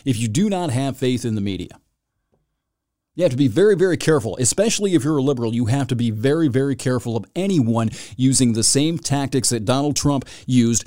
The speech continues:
in twenty fifteen and twenty sixteen prior to the election, discrediting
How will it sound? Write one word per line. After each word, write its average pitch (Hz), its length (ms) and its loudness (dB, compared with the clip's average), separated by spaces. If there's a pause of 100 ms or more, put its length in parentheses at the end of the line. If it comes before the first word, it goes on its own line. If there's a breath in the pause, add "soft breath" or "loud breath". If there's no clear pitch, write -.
(120)
in 110 180 0
twenty 127 280 -2
fifteen 117 360 -2
and 104 100 -2
twenty 117 220 -4
sixteen 107 460 -4
prior 185 440 -4
to - 140 0
the 143 180 0
election, 104 500 -2
discrediting 143 1160 0